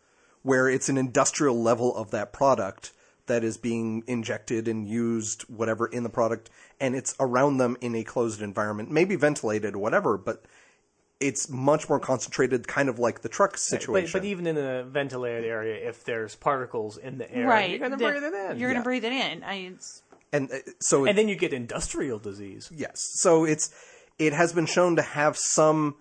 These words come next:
Speaker 1: essentially asthmatic inducing respiratory effect. It doesn't make you drop dead immediately. Now, the flip side of this whole discussion is there hasn't been a lot of research on this chemical or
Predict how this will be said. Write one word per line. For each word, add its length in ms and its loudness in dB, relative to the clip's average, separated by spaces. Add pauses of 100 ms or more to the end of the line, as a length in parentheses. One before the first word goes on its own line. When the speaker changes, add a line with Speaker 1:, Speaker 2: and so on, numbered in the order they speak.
(280)
Speaker 1:
essentially 640 2
asthmatic 640 2
inducing 840 0
respiratory 1080 0 (420)
effect. 760 -2 (640)
It 160 -2
doesn't 420 0
make 240 0
you 80 2
drop 320 2
dead 180 2
immediately. 760 -6 (420)
Now, 420 4
the 80 -2
flip 280 0
side 320 4
of 140 -4
this 120 -2
whole 160 0
discussion 500 -2
is 160 -4
there 120 -2
hasn't 320 0
been 220 0
a 120 -4
lot 520 2
of 120 -4
research 640 0 (600)
on 600 4
this 200 0
chemical 680 2
or 420 6